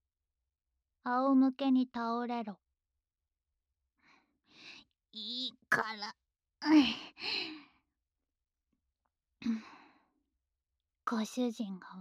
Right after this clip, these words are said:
悪い。もう、ご主人がセラのこと子供扱いしないように、セラがご主人のこと、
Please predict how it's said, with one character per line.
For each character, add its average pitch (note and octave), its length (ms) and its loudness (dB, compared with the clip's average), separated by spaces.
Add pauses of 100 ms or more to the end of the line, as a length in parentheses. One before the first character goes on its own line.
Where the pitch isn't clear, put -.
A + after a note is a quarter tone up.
(160)
悪 G3 140 -12
い。 F#3+ 80 -18 (2500)
も G3+ 180 -4
う、 G3+ 60 -10 (1800)
ご A3 180 -6
主 A#3+ 220 -4
人 G3+ 320 -2
が F#3+ 160 -6
セ A3+ 200 -2
ラ G#3+ 140 0
の F#3+ 140 -4
こ - 160 -10
と - 160 -16
子 - 180 -8
供 A3 400 4
扱 A3 460 -6
い G3+ 60 -6
し - 200 -4
な G3+ 280 -2
い G3+ 120 -4
よ G#3 80 -2
う G3+ 160 -2
に、 F#3+ 180 -16 (2000)
セ - 260 0
ラ - 180 0
が - 240 -8
ご F#3 160 -2
主 - 220 -2
人 G3 300 -2
の - 140 0
こ - 140 -14 (120)
と、 - 80 -10